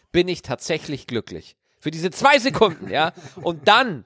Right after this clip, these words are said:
f-, geht dieser Geschmack wieder weg und dann bin ich wieder mein zynisches Selbst.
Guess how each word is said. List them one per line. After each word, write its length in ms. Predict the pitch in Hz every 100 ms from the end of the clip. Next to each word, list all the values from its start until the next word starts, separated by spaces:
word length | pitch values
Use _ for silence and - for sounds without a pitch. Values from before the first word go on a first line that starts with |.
| _ _ - _
f-, 560 | _ - 147 151 151 139
geht 220 | 170 196
dieser 240 | 190 151 156
Geschmack 440 | 131 - 165 -
wieder 240 | 139 123 110
weg 220 | 147 156
und 120 | 120 110
dann 220 | 131 117
bin 160 | 127
ich 160 | 131 104
wieder 340 | 117 113 101 - _ _ _ -
mein 300 | 104 104 101
zynisches 680 | - - 135 123 - 95 -
Selbst. 640 | 85 73 71 - - -